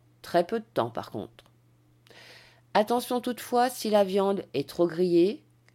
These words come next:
les risques de cancer du sein ou du pancréas augmentent.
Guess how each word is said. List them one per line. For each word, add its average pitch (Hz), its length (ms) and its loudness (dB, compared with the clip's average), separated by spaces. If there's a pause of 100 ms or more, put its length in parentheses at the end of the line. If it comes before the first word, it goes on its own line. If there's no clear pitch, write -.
les 170 160 6
risques 185 360 -2
de 156 140 0
cancer 165 460 0
du 151 120 -6
sein 147 380 -4 (200)
ou 220 100 0
du 240 140 -6
pancréas 151 640 -2 (320)
augmentent. 180 560 -4